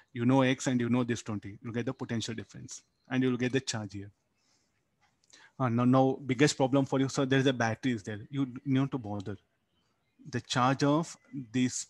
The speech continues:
pla-, <coughs> plates are conserved. So charge of this Q one plus Q two plus Q three equal to zero. What is Q one?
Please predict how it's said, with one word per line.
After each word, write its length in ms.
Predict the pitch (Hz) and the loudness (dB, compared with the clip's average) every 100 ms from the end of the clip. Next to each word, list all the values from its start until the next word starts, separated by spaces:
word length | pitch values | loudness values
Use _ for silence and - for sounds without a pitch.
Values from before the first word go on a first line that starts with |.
| _ | _
pla-, 800 | 123 - - _ - - - 262 | -8 -8 -16 _ 2 4 6 2
<coughs> 100 | - | 4
plates 240 | 147 143 | 2 4
are 80 | 143 | 0
conserved. 420 | - 123 113 101 | 0 0 0 -4
So 280 | - 127 117 - - - _ _ - | -6 -6 -6 -10 -20 -20 _ _ 0
charge 240 | 131 127 | 2 4
of 120 | 123 | 2
this 180 | 120 - | 0 -4
Q 220 | - 131 | -2 0
one 280 | 123 127 131 | 4 4 2
plus 200 | 131 123 | 0 -6
Q 220 | - 120 127 | -2 -2 -2
two 140 | 156 | -4
plus 280 | - 143 - | -2 -4 -4
Q 240 | - 110 - | -4 -6 -6
three 180 | 113 - _ _ _ _ _ _ _ _ _ | -12 -14 _ _ _ _ _ _ _ _ _
equal 260 | 139 147 139 | -2 2 4
to 140 | 180 | 4
zero. 260 | 123 110 113 | 2 -2 -2
What 180 | 131 143 | 2 4
is 140 | 160 | 2
Q 200 | - 151 | 4 6
one? 240 | 143 180 | 6 4